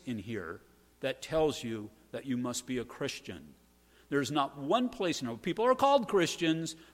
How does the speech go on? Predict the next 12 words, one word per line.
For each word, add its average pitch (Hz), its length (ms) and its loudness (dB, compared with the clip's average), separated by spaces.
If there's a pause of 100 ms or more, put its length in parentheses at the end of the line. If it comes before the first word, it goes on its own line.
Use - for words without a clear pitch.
but 160 180 2
nowhere 175 540 6
does 147 140 2
the 151 80 0
Bible 196 420 4
say 156 220 2
you 185 140 0
need 269 160 2
to - 40 6
become 202 380 4
a 165 40 0
Christian. 139 600 -2